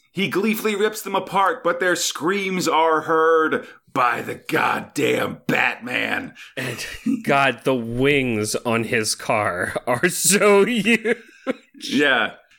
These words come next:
Speaker 1: Yeah, Bisley draws a really insane Batmobile. You know, it's got kind of a, kind of a, kind of a wangy front, and then big old wings coming off the back for sure.
Speaker 2: Oh, yeah.
Speaker 1: But then we find, then we see Batman himself standing artfully on the side of a s-, of a skyscraper.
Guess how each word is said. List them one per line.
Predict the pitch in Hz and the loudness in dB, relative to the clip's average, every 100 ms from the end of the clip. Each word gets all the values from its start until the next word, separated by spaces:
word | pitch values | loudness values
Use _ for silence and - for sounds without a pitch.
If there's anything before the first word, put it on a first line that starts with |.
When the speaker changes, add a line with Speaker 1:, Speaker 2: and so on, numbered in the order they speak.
| _ | _
Speaker 1:
Yeah, | - 143 139 | 0 0 0
Bisley | 127 170 180 | 0 -2 0
draws | 180 175 170 | 0 2 2
a | 156 | 0
really | 117 143 156 147 | 0 2 2 2
insane | 143 135 - - 127 139 135 131 | 0 0 -2 0 2 2 2 0
Batmobile. | 127 131 127 135 127 110 127 127 127 123 120 - | 2 0 0 2 2 2 0 2 4 2 0 -4
You | 113 | -2
know, | 117 113 | 0 0
it's | 110 | 0
got | 131 117 | -2 -2
kind | - 113 110 | -4 -2 0
of | 104 | 0
a, | 95 - - - | -2 -4 -18 -4
kind | 139 | -2
of | 117 | 0
a, | 101 - - | -2 -4 -6
kind | 170 127 | -2 0
of | 123 | 0
a | |
wangy | 110 123 131 135 131 131 | 0 0 2 2 2 0
front, | 127 123 139 139 135 127 - - - | 0 -2 2 2 2 -2 -6 -6 -2
and | 139 123 | 0 2
then | 123 120 | 2 0
big | - 139 | -2 2
old | 127 123 123 | 4 2 2
wings | 127 123 127 | 0 0 -2
coming | 139 127 | -2 0
off | 123 113 | 0 0
the | 117 | -2
back | 135 123 107 - | 0 2 0 -2
for | - 110 | -6 -2
sure. | 117 123 | 2 4
Speaker 2:
Oh, | 117 | 4
yeah. | 107 98 92 92 - - _ _ 247 - - - | 2 2 0 -2 -6 -20 _ _ -12 -12 -18 -6
Speaker 1:
But | - | 0
then | 175 | 0
we | 185 | 0
find, | 180 190 180 - | -2 0 0 -2
then | - 170 | 0 0
we | 180 | 0
see | - 165 | -4 -4
Batman | 151 147 139 151 135 | 2 2 2 0 0
himself | 120 - 143 131 131 | 0 0 0 2 0
standing | - 131 123 113 | 0 0 0 -2
artfully | 113 139 - - 127 120 120 | 0 0 0 -4 -2 0 2
on | 113 | 0
the | 113 | 0
side | 131 117 | 0 0
of | 110 | 0
a | |
s-, | 107 - | -4 -6
of | - 120 | -4 -2
a | |
skyscraper. | 120 160 139 135 - 131 139 127 | -2 0 0 -2 -2 0 0 -2